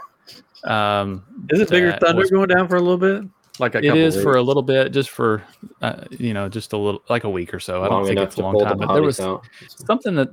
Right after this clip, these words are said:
Speaker 1: I saw that was closing in February. It's gonna be closed till summer. And I was like, "Oh my gosh, that's a long
Speaker 2: Oh.
Speaker 1: time." Oh, it was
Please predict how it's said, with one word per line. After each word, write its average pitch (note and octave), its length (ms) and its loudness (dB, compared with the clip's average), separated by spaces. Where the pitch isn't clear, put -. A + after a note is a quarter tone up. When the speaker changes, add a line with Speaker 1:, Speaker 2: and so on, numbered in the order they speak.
Speaker 1:
I A2 140 -4
saw D3 440 0
that B2+ 180 -2
was A2+ 160 -8
closing C3 400 0
in A2+ 140 0
February. A#2 420 0
It's - 100 -8
gonna G#2+ 140 -4
be G2+ 80 -4
closed G#2 360 -2
till G2 140 -6
summer. E2+ 520 -8
And G2 80 -8
I F#2+ 40 -6
was F2+ 100 -12
like, - 160 -14
"Oh B2 100 -6
my F#2+ 120 -12
gosh, G#2 320 -6
that's A#2+ 200 -12
a G2+ 40 -8
long G2+ 200 -2
Speaker 2:
Oh. D#3+ 80 2
Speaker 1:
time." C#3 220 0
Oh, F3 120 6
it F3 60 4
was B2 220 -2